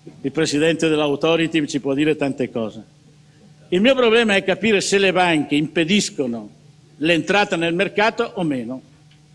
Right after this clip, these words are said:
se devono sempre favorire il patrimonio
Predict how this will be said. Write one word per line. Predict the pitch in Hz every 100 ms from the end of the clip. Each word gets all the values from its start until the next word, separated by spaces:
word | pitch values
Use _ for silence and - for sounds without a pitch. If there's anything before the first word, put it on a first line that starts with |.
| _ _ _ - - _ - -
se | - - 226 233
devono | 262 262 208
sempre | - 226 220 185 156 143 151 - -
favorire | - 196 196 185 202 160 123 107 - - _ _ - -
il | - 165
patrimonio | 208 220 240 233 262 269 277 277 277